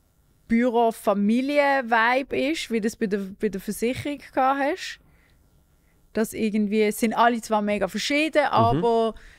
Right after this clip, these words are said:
Speaker 1: äh, wir gehen mega gern zusammen etwas go trinken und es vibet mega und wir sind so ein bisschen wie eine Familie. Oder hast du
Speaker 2: Mhm.
Speaker 1: das Gefühl, dass,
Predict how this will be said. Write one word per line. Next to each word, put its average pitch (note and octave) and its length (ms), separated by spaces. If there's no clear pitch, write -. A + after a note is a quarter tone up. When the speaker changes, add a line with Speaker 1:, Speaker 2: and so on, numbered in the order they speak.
Speaker 1:
äh, G3+ 320
wir G#3 160
gehen G#3+ 200
mega A3 260
gern G#3 480
zusammen G3 300
etwas G3 480
go G#3 100
trinken G3 540
und F#3 140
es F#3+ 160
vibet F#3 400
mega F3+ 280
und F3+ 100
wir F#3+ 80
sind F#3 220
so G#3 60
ein F3 60
bisschen F#3 300
wie E3+ 40
eine F#3 140
Familie. F3 500
Oder F#3 160
hast F3+ 160
du A3 60
Speaker 2:
Mhm. G2+ 40
Speaker 1:
das D#3 100
Gefühl, G3 220
dass, F3+ 300